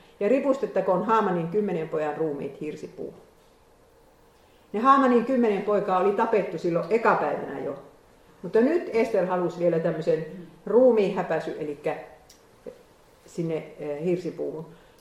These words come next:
No kyllähän se nyt ymmärtää, sen kerta kaikkiaan ymmärtää, että jos oma kansa on ollut tuommoisessa vaarassa,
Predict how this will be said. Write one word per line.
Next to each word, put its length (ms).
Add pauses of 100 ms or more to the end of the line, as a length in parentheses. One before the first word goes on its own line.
(260)
No 160
kyllähän 420
se 100
nyt 240
ymmärtää, 680
sen 160
kerta 340
kaikkiaan 500
ymmärtää, 420
että 180
jos 220
oma 260
kansa 400
on 120
ollut 280
tuommoisessa 540
vaarassa, 460